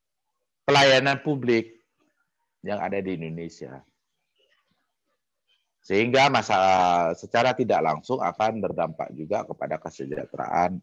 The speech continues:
masyarakat. Ini yang jadi persoalannya. Implementasi kebijakan nasional, ya, sudah dibuat. Sekarang pemerintah daerah ini udah tinggal mengikuti dari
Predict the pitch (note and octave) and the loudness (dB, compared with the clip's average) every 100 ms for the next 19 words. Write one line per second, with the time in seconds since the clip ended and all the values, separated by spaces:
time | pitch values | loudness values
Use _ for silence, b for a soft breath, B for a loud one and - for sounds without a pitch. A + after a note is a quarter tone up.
0 | _ _ _ _ C#2 C#2 C2+ B1+ - A#1+ | _ _ _ _ -18 -14 -14 -14 -14 -18
1 | _ _ B B B B - - - B2 | _ _ B B B B -20 -18 0 4
2 | E3 A#2+ G2+ F2+ E2+ - D#2 F#2 D#2 C2 | 6 6 4 2 0 -2 0 2 2 -2
3 | C2 C2+ _ _ _ _ _ _ _ - | -12 -20 _ _ _ _ _ _ _ 2
4 | E3 F#3+ F#3+ F#3 F3 F3+ - A#3 G3+ D#3 | 6 8 8 8 8 6 4 2 4 4
5 | C3+ C3 C3 D#3 C3 A#2 C3 C3 F#2+ D#2+ | 4 4 4 2 2 0 -2 -2 0 -2
6 | D2+ D2 - D#3+ F#3+ E3+ D3 D#3 E2+ D2 | -4 -8 -4 2 2 2 2 2 2 0
7 | - _ _ _ _ _ _ _ _ _ | -6 _ _ _ _ _ _ _ _ _
8 | _ _ _ _ - D#3+ F3 D#3 A#2+ A#2 | _ _ _ _ -4 2 4 6 6 4
9 | D3+ D#3 _ _ _ _ _ _ _ _ | 0 -12 _ _ _ _ _ _ _ _
10 | _ _ _ _ _ _ _ _ _ - | _ _ _ _ _ _ _ _ _ -2
11 | D#3+ F3 G3 F#3 D#3+ D3 D3 C#3 C3 D3+ | 2 4 4 4 4 6 4 4 2 0
12 | F3 F#3+ F3 E3+ D#3 D#3 D3+ D3 D3+ C#3+ | -2 -4 -2 -2 -2 -2 -2 -2 -4 -6
13 | D3 D#3 E3 D3+ C3+ G#2+ F#2 F2+ F2 A2 | -4 -4 -4 -2 0 0 0 -4 -8 -10